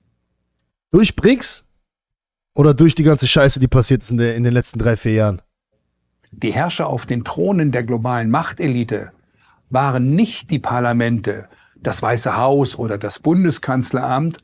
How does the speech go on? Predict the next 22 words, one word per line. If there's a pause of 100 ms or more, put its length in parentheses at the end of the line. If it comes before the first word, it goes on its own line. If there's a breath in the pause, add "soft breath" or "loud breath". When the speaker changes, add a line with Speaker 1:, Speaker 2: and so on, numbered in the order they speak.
Speaker 2:
sondern (280 loud breath)
die
nato, (640)
W
E
F, (340)
W
H
O, (140)
uno, (920)
Europäische
Union (240)
und
so
weiter, (380 loud breath)
die
immer (500)
weiter
ausgebaut (460)
und
dekoriert
wurden.